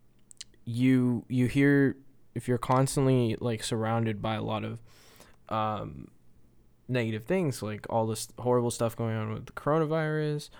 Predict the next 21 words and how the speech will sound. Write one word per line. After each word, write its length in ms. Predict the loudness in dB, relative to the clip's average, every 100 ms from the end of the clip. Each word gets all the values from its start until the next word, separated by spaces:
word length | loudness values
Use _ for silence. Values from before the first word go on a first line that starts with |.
| -12
all 160 | -8 -6
the 160 | -6 -6
different 500 | -8 -8 -10 -10 -14 -20 _ _ _
politics, 800 | -2 0 0 0 -2 -4 -6 -8
you 80 | -6
know, 180 | -4 -4
all, 360 | 0 2 0 2
all 260 | 4 4
of 60 | 2
that, 260 | 0 -4
if 80 | -8
it's 160 | -8 -8
constantly 680 | -4 -2 -2 -2 0 0 2
in 100 | 0
your 120 | 0
face, 500 | -4 -6 -8 -10 -14 -20 -20 _ _ _ _ _ _ _ _ -20 -20 -20 -20 -4
you 180 | 0
get 200 | 4 2
very 340 | 4 4 6 4
burnt 380 | 2 0 0 -6
out. 240 | -8